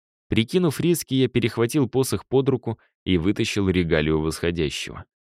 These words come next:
Она светилась ярче обычного. Ха, миру тоже нужны награды, но своего не упущу. В руке появился нихилим, который я тут же напитал силой. Я ощущал, что появилось две новые функции, но пока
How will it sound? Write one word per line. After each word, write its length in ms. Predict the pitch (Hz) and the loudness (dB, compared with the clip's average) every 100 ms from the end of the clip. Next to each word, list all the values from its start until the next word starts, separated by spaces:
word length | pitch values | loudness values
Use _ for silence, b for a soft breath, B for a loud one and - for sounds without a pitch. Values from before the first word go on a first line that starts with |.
| _ _ | _ _
Она 200 | - 120 | -4 -2
светилась 600 | 151 139 135 156 139 107 | 0 0 0 0 -2 -2
ярче 440 | 92 107 113 - 104 | -2 0 0 -2 -2
обычного. 640 | 98 - - - 62 80 _ _ _ | -2 -2 -6 -8 -10 -12 _ _ _
Ха, 240 | - 80 71 _ _ _ | -4 -4 -6 _ _ _
миру 380 | - 104 156 185 | -2 2 4 2
тоже 300 | 156 160 151 | 2 0 0
нужны 340 | 117 85 78 | -2 -2 -4
награды, 500 | 78 78 78 80 76 | -4 -2 -2 -2 -2
но 180 | 76 73 | -4 -4
своего 720 | 73 - 117 127 87 87 104 - _ _ - | -6 -4 -2 0 2 2 2 -2 _ _ -8
не 180 | 80 | -2
упущу. 720 | 78 76 - 92 - - 85 - _ _ _ _ _ _ | -2 -2 -4 -8 -8 -12 -14 -18 _ _ _ _ _ _
В 120 | 87 | 0
руке 320 | 87 101 156 | 2 2 0
появился 560 | 156 135 120 127 135 - | 2 2 2 2 0 2
нихилим, 640 | 104 92 - 76 85 113 | 2 2 -2 0 2 2
который 400 | 98 90 110 120 | 0 0 2 4
я 100 | 107 | 2
тут 300 | 92 98 107 | 2 2 2
же 160 | 90 95 | 2 2
напитал 560 | 92 82 85 - 85 | 2 0 -2 0 0
силой. 580 | 80 - 104 85 62 - _ _ _ _ | 0 -4 -4 -4 -4 -12 _ _ _ _
Я 220 | - 90 104 | -4 2 2
ощущал, 480 | 107 127 - 151 | 2 -4 -2 -2
что 220 | 131 - 113 | -2 -2 -2
появилось 600 | 120 113 117 139 120 85 | 0 0 2 2 0 0
две 240 | 92 120 | 0 2
новые 340 | 104 110 101 92 | 2 2 2 0
функции, 500 | - 131 131 - 120 | -2 -4 -4 -4 -2
но 180 | 113 | -2
пока 440 | 104 98 - 123 | -2 -6 -6 -8